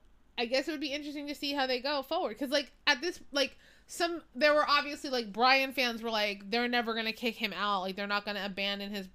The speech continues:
their brother, blah, blah, blah, blah, blah." Maybe Brian will leave. <laughs> Like, maybe it's not even a matter of, like, the four of them ganging up on him. Maybe it's gonna be like, "You know what?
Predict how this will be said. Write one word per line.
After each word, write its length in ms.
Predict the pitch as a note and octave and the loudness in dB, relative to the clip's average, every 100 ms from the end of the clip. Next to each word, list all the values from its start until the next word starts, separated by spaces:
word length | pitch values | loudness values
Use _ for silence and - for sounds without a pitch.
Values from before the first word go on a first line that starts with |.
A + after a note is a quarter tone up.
| F3+ | -6
their 160 | F#3+ | -4
brother, 460 | F#3 F#3 F3+ F3 E3+ | -4 -2 -2 -2 -6
blah, 220 | F3+ F3 | -4 -4
blah, 80 | F3 | -4
blah, 140 | F3 E3+ | -4 -6
blah, 100 | E3 | -6
blah." 320 | E3 D3+ G#3 - - _ - - - - _ - | -8 -8 -12 -20 -20 _ -20 -20 -20 -20 _ -20
Maybe 400 | G#3+ F#3 A#3 D#4+ | -10 -4 -2 -2
Brian 600 | C#4+ G#3 A#3+ B3+ A#3+ A3 | -6 -2 0 0 0 -2
will 320 | A3 G3 E3 E3 | -4 -6 -6 -8
leave. 400 | D4+ D4+ - - | -6 -6 -10 -20
<laughs> 160 | - - - _ _ - F3+ | -20 -20 -20 _ _ -16 -10
Like, 480 | A3+ A#3 F#3 - - - - - - - | -2 -2 -2 -12 -16 -20 -20 -20 -20 -8
maybe 160 | A#3 C#4 | -2 0
it's 120 | C4 | 2
not 120 | C#4+ C#4+ | 2 4
even 120 | C4 | 2
a 40 | |
matter 340 | B3 B3+ B3+ A#3+ | 2 2 4 2
of, 100 | A3+ | 0
like, 160 | A3 | -2
the 80 | A3+ | -4
four 280 | - A#3 A#3+ | -4 0 0
of 100 | A3 | 2
them 280 | A#3 G#3 F#3 | -2 -4 -4
ganging 320 | A3 A3+ G3+ | -2 -2 -2
up 140 | G3+ B3 | -4 -2
on 140 | G#3 G#3 | -2 -2
him. 160 | F3+ | -4
Maybe 220 | F#3+ F#3+ | -4 -4
it's 120 | G3 - | -6 -6
gonna 160 | G#3 | -8
be 80 | G#3 | -4
like, 220 | F#3+ F#3+ | -4 -6
"You 60 | G3 | -6
know 140 | G3+ | -4
what? 340 | G3 F#3+ F#3+ | -2 0 -2